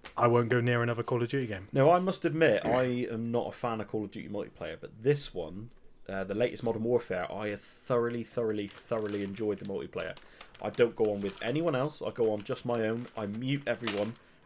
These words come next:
Speaker 2: and I stick a podcast on, or I stick a, a bit of music on or something like that in the background. And it's really weird. I love it. I absolutely love that multiplayer. I've played it countless times. I'm not that great, but th-, there's something about it. They just refined it so well for me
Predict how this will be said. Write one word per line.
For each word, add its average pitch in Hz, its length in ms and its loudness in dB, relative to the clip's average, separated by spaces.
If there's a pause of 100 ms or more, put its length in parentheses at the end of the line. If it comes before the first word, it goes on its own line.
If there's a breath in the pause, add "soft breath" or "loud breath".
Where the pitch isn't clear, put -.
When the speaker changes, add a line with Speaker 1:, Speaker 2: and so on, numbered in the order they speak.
Speaker 2:
and 107 80 -4
I 104 80 -2
stick - 340 -2
a 143 40 2
podcast 120 600 -2
on, 95 300 -2
or 104 180 4
I 107 60 4
stick - 380 -2
a, 107 400 2
a 101 140 -4 (180)
bit 117 100 0
of 113 80 -4
music 110 380 -4
on 98 120 -6
or 95 40 -8
something - 280 -12
like 98 140 -6
that 95 140 -6
in 92 80 -10
the 95 40 -10
background. 90 420 -8 (500 soft breath)
And 107 120 -2
it's - 160 -8
really 135 320 0
weird. 131 340 4 (280 soft breath)
I 117 80 -6
love 139 240 0
it. - 160 0 (300)
I - 120 -4
absolutely - 420 -8
love 127 200 -4
that 87 160 -4
multiplayer. 101 460 -6 (340 soft breath)
I've - 200 -10
played 123 220 2
it - 240 -6
countless - 400 -8
times. 98 440 -2 (360 soft breath)
I'm 165 200 -6
not 135 160 -2
that - 220 -6
great, 139 360 0 (180)
but 113 280 2
th-, 120 140 -12
there's 123 200 -4
something 156 300 2
about 160 260 8
it. 120 100 6
They 104 120 2
just - 200 -2
refined 143 460 2
it - 100 0
so - 120 2
well 120 280 4
for 104 120 -4
me 101 380 0